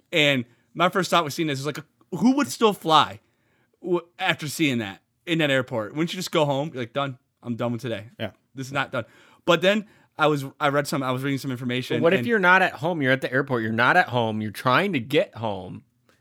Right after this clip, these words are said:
Speaker 3: You can't go home.
Speaker 1: I still want to, I would, tomorrow. There's always tomorrow. I'll walk.
Speaker 3: <laughs>
Speaker 1: Uh, but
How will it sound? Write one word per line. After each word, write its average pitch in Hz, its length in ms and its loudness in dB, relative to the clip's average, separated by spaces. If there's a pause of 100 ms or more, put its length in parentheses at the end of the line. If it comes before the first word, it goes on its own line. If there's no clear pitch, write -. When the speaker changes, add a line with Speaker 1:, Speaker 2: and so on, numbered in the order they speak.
Speaker 3:
You 113 80 -14
can't 156 260 -10
go 190 180 -10
home. 190 360 -14 (300)
Speaker 1:
I 151 80 -4
still 147 300 -2
want 127 160 -2
to, - 80 -10 (100)
I 143 60 0
would, 127 180 -6
tomorrow. 113 460 -4 (100)
There's 117 140 -8
always 123 200 -6
tomorrow. 101 400 -8 (120)
I'll 123 120 -4
walk. 101 380 -10
Speaker 3:
<laughs> - 40 -20 (680)
Speaker 1:
Uh, 131 300 2 (400)
but 190 320 2